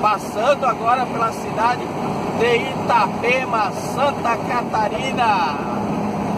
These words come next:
É Itapema, Santa Catarina, gente. Pessoal, aproveitar esse vídeo aqui pra mandar uma, ó, primeiro eu vou mandar um abraço aí, que eu vou na casa, vou na cidade do meu amigo aí,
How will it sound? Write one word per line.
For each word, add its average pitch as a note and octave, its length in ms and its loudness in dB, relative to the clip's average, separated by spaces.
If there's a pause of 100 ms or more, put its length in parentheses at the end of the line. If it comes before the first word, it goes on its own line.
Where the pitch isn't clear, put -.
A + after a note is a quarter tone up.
(400)
É F#3+ 120 -2
Itapema, G#3 800 0
Santa G#3 420 -2
Catarina, B3 720 -2
gente. F#3+ 400 -4 (1800)
Pessoal, - 340 2
aproveitar C#4+ 640 0
esse B3+ 180 -8 (140)
vídeo A#3+ 340 -2
aqui - 320 -4
pra B3+ 100 -2
mandar B3 280 2
uma, B3+ 220 2 (440)
ó, A3+ 340 6 (120)
primeiro A3 340 0
eu C4 40 -6
vou C#4 120 2
mandar C4 300 0
um C#4 60 4
abraço B3+ 420 4
aí, A#3+ 100 -2
que - 100 -6
eu A#3+ 120 -2
vou C4 140 4
na A#3 120 2
casa, A#3+ 420 0 (320)
vou A#3 120 4
na B3+ 120 2
cidade A#3+ 540 0
do A3+ 160 -4
meu B3+ 180 2
amigo A3+ 460 2
aí, - 420 0